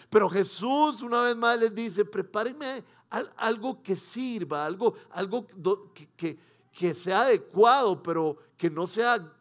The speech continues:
tan grande o estontoso, solo lo que me,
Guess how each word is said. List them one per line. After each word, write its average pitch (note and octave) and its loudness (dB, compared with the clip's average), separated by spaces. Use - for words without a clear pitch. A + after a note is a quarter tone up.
tan C3+ -6
grande A3 0
o F3 2
estontoso, F3 -2
solo A3 2
lo F#3+ 0
que F3+ -4
me, E3 -4